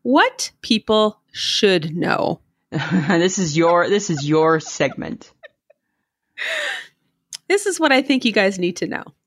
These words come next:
Speaker 1: Leggings, they're bad for you.
Speaker 2: They're bad. They're bad. They're really, really bad.
Speaker 1: They have been worn and, and made in various forms and shapes.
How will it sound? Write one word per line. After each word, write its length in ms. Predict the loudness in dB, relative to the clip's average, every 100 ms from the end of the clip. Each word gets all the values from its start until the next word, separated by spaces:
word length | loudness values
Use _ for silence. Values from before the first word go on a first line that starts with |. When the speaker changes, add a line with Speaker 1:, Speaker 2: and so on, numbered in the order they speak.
| _ _ _ _ _ _ _ _ _ _ _ -18 -14 -14 -14 -18 _
Speaker 1:
Leggings, 840 | 0 0 2 2 0 -4 -8 -18 -20 _ _ _ _ _
they're 140 | -8
bad 340 | -2 0 -2 -4
for 200 | -10 -8
you. 200 | -12 -16 _
Speaker 2:
They're 100 | 0
bad. 380 | 4 4 2 -2 -6 -2
They're 80 | 0
bad. 420 | 2 2 2 -2 -18 _ _ _ _
They're 140 | -6 0
really, 240 | 2 4
really 220 | 4 2
bad. 380 | 2 2 0 -4 -14 _ _ _ -20 _ _ _ _ _ _
Speaker 1:
They 260 | 2 4 4
have 240 | 2 2
been 200 | 0 0
worn 540 | 0 2 4 4 2 -4
and, 460 | -2 -2 -2 -12 -4
and 280 | -4 -2 0
made 340 | 2 2 2
in 160 | -4 -2
various 500 | 0 2 0 -2 -6
forms 500 | -4 0 0 -2 -6
and 120 | -6
shapes. 680 | -2 -2 -2 -8 -18 -20